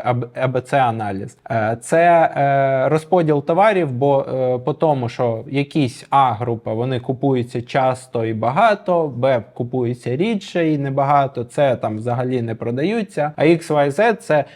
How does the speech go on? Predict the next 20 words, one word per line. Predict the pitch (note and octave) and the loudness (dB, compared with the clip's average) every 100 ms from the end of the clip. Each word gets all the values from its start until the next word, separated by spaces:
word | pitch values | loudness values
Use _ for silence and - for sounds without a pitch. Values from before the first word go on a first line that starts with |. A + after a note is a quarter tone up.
| - | -16
скільки | - G3+ G3 D#3 | 0 2 2 0
місяців | C3+ F#3 F3+ D3 A#2+ C3 A#2+ | 2 0 0 -2 -2 -4 -2
на | B2+ | 0
рік | C3+ A#3 A#3+ - _ | 0 0 -2 -10 _
ті | - F3+ | 0 0
чи | - | 2
інші | C#3+ C#3+ C#3 | -2 -2 -4
товари | A#2 A#2+ D#3 D#3 | -4 2 2 2
продаються. | B2+ C3 B2+ A#2+ G#2 - A#2+ | -2 -4 -2 -2 -2 -6 -6
Ну, | D3+ | -2
наприклад, | C#3+ A#2+ C#3+ C3+ A#2+ A2+ | -2 -2 -4 -2 -4 -2
там | A#2 A#2 - | -4 -4 -6
товари | - C#3+ D#3 C#3+ C3 | 0 4 6 6 2
для | B2+ C3+ C3 B2 | 2 6 6 4
огороду | A#2+ C3+ C3+ D#3 A3 F3 B2+ | 2 0 2 4 4 2 0
чи | - | -2
саду | A#2+ D3+ E3 E3+ C3 | -2 2 4 4 0
продаються | A#2 A#2 B2 D3+ C#3+ | -2 -2 2 0 -2
всього | A#2 - A2+ C#3 | -8 -4 -2 -2
там | A#2 A2 | -2 -6